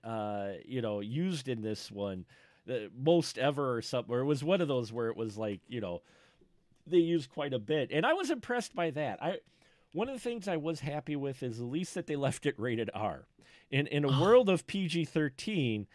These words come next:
Speaker 1: they could have easily cut this down and be a P G thirteen remake. And granted, you're like,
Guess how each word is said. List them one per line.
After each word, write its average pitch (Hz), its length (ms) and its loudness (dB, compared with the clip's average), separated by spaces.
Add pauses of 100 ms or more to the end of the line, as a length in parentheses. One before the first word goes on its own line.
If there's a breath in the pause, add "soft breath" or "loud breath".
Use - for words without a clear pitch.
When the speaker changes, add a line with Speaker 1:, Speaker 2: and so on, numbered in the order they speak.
(220 soft breath)
Speaker 1:
they 160 140 6
could 208 220 0
have 190 180 4
easily 202 720 -2
cut - 320 -4
this 165 220 -4
down 156 280 0
and 143 100 -2
be 151 160 0
a 139 40 0
P 147 200 -6
G 131 120 -8
thirteen 139 600 -4
remake. 110 720 0 (520 soft breath)
And 131 360 2
granted, 147 640 2
you're 139 160 0
like, 127 320 2